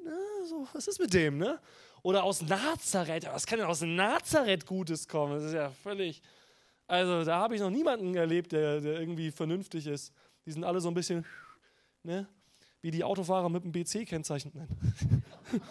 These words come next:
Vergebt mir. Ist nur ein Gerücht, das ich aufgeschnappt habe, ist nicht meine Meinung. Nur ein Gerücht. Also sie versuchten irgendwie, sie versuchten irgendwie klarzumachen, äh,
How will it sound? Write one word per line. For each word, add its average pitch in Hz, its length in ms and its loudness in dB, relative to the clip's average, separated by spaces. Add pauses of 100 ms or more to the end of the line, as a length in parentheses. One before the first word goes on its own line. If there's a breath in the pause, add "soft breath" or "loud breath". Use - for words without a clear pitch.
(3750 soft breath)
Vergebt 117 280 -4
mir. 120 120 2 (2000 loud breath)
Ist - 100 -8
nur 262 140 6
ein 320 60 2
Gerücht, 294 440 4
das - 80 -4
ich 180 120 -2
aufgeschnappt 170 560 -2
habe, 143 100 4
ist 131 60 2
nicht 196 120 2
meine 165 220 6
Meinung. 160 580 6 (1900 loud breath)
Nur 214 100 2
ein 302 40 0
Gerücht. 196 340 2 (800 loud breath)
Also 277 180 10
sie 277 120 4
versuchten 294 460 6
irgendwie, 285 500 8
sie 220 120 2
versuchten 269 380 6
irgendwie 311 340 6
klarzumachen, 262 640 4
äh, 277 200 2